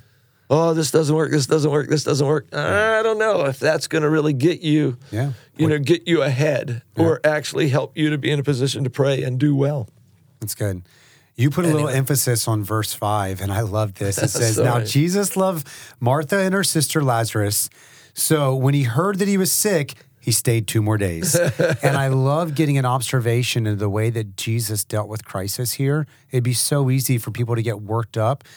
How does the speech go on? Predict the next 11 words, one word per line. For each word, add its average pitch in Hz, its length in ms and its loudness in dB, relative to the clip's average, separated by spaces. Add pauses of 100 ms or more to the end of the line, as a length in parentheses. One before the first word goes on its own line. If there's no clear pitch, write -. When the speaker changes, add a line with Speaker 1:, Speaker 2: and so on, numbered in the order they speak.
(160)
Speaker 2:
and 113 100 0
Speaker 1:
Yeah. 104 40 0
Speaker 2:
just 120 160 -2
be 131 140 0
like, 117 240 -2
"Panic, 196 420 0
panic, 190 320 0 (100)
Speaker 1:
Yeah. 175 140 0
Speaker 2:
panic." 123 240 -2 (340)
But 127 120 0
he 170 640 0